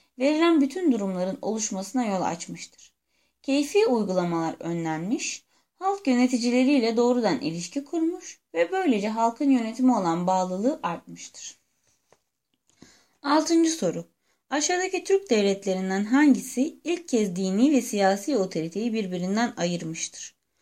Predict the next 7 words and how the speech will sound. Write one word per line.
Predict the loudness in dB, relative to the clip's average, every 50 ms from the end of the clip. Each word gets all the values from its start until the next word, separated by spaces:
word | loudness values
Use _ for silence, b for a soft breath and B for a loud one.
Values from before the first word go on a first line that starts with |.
| _ _ _ _ _ _ _ _
A. | -2 0 2 2 2 0 -2 -6 _ _ _
Karahanlılar, | -6 -4 0 2 2 4 4 4 6 6 6 6 4 4 2 0 -2 -4 -8 -18 _ _ _ _ _ _ _ _ _ _ -4
B. | 2 4 4 4 4 2 -2 -8 _ _
Gazneliler, | -4 0 0 2 4 4 6 6 6 4 4 2 2 2 0 0 -2 -6 -14 _ _ _ _ _ _ _ _ _ _ _ _ -6
C. | -2 2 2 4 4 2 2 0 -6 -6
Büyük | -2 0 2 0 0
Selçuklular, | 0 0 2 2 2 2 0 -2 -4 -4 -4 -2 0 2 2 2 0 -2 -6 -12